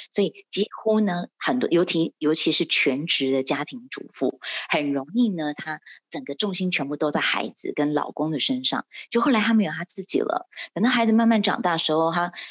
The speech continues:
呃，她突然觉得说：“哎呦，怎么帮她？好慌张哦。”然后要再出社会，她也觉得她好像跟社会是有一点点脱轨的，这些等等的，其实会让一个妈妈变得没有自信。那这个绽放计划其实是要让妈妈们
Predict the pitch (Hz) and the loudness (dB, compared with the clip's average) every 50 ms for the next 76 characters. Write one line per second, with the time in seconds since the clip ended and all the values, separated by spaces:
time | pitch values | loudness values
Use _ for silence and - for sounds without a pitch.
0 | - - - - - - 180 180 - 202 190 156 151 147 156 147 143 147 139 - | -8 -4 -4 -2 0 0 -2 -2 0 0 0 0 0 2 2 2 2 2 2 0
1 | - - 185 185 190 175 _ _ _ _ - 139 131 131 - 202 185 175 180 180 | 0 0 0 0 0 -2 _ _ _ _ -2 -2 0 0 0 0 0 0 0 -2
2 | - - - - - 139 - - - 190 190 185 190 190 - 202 175 170 170 175 | -2 0 0 0 0 -2 -2 0 0 0 0 0 -2 -2 0 -2 -2 0 -2 -2
3 | 180 165 131 - - - _ _ _ _ _ _ _ - 160 160 - 214 202 185 | -2 -2 -2 -2 -4 -8 _ _ _ _ _ _ _ -12 -8 -2 0 2 4 4
4 | 165 - _ _ - 208 208 220 214 208 - 214 208 - - 196 180 180 185 170 | 2 0 _ _ -2 -2 0 0 0 0 0 0 2 2 2 4 4 4 2 2
5 | 175 175 170 156 131 - - 139 143 143 135 127 - - 156 143 - 160 165 160 | 2 2 2 2 2 2 2 0 0 0 0 0 0 -2 -2 0 -2 -2 -2 -2
6 | 170 - - 160 - 170 151 - 156 143 131 123 120 135 139 143 143 - - - | -2 -2 0 0 2 2 2 2 4 4 2 2 2 2 4 4 2 2 0 0
7 | - 170 175 - - - - - - - - - - - - - 208 202 240 247 | 0 0 0 2 -2 -4 -4 -6 -8 -6 -4 -2 -2 -4 -2 -2 0 2 0 0
8 | - - - - 220 240 - - - - - - - - - - - - 202 208 | 0 0 0 0 0 0 0 -2 -2 -4 -4 -4 -4 -6 -10 -6 0 0 2 2
9 | 202 247 208 214 208 190 160 165 160 156 151 151 156 160 - - 175 156 147 131 | 4 2 2 4 2 0 0 -2 -2 -4 -4 -6 -8 -10 -10 -8 -8 -8 -8 -8
10 | 135 131 127 123 151 190 175 - _ _ - - - 185 143 104 - - - - | -8 -8 -8 -8 -8 -8 -10 -12 _ _ -16 -8 -6 -4 -2 -2 -2 -2 0 0
11 | 175 151 - _ _ _ - - - - - - 170 147 - - - - 320 277 | 0 0 -2 _ _ _ -14 -12 -12 -10 -6 -6 -6 -6 -8 -8 -4 -2 0 0
12 | 233 - 240 202 180 - 175 160 156 - - 160 131 135 - - 117 113 - - | 2 2 0 0 0 -2 -6 -6 -6 -4 0 0 0 0 -2 -6 -8 -6 -4 -2
13 | 135 131 147 - - 147 151 143 147 151 151 139 135 151 156 160 170 160 139 131 | -2 0 0 0 0 2 0 0 2 0 -2 -2 -2 -4 -6 -6 -8 -12 -16 -16
14 | 127 123 | -18 -20